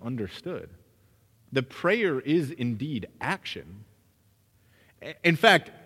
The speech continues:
I think that I would go so far as to say that there is no greater action in the Christian life than prayer. Jesus says, "Abide in me." How can you do that apart from seeking his face in prayer?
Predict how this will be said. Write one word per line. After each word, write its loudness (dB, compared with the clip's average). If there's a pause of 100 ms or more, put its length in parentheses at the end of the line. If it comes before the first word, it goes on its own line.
I 6
think 0
that 4
I 4
would 2
go 6
so 0
far 4
as -2
to -6
say 0
that -4
there 6
is 2
no 4 (360)
greater 4 (140)
action -4
in -4
the -2
Christian -6
life -8 (360)
than 0
prayer. -4 (1300)
Jesus -4
says, -2 (220)
"Abide 0
in 0
me." -6 (800)
How -4
can -4
you 0
do 0
that -6 (680)
apart -2
from -4
seeking -4
his -4
face -4
in -6
prayer? -6